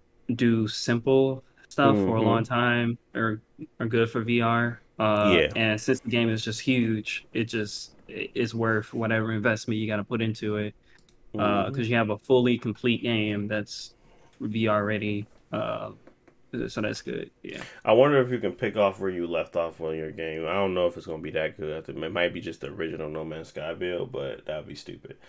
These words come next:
Speaker 2: So, um, it, I wonder if you can, like, pick up and, you know, continue to play where you were in your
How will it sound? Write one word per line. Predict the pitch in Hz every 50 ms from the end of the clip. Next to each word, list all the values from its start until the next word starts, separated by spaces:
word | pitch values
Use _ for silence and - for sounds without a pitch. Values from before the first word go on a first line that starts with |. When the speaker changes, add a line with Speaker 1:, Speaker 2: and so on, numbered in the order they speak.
| - - - - - -
Speaker 2:
So, | - - - 92 87 85 78 82 - - - -
um, | 85 87 85 85 80 73 - - - - _ _ _ _ _ _
it, | - 98 92 - - -
I | 98 98
wonder | 101 110 107 98 98 90
if | 87 -
you | 98 -
can, | - 87
like, | 85 80 78 - -
pick | - 98 82 -
up | 85 85 82 - 80
and, | 82 82 82 85 - -
you | - 95 92
know, | 87 -
continue | - - - - 104 87 82
to | 80 -
play | - - 87 82
where | 82 85 85
you | 82 82 80 82
were | 80 80 82 82 85
in | 80 - - 85 85
your | 82 85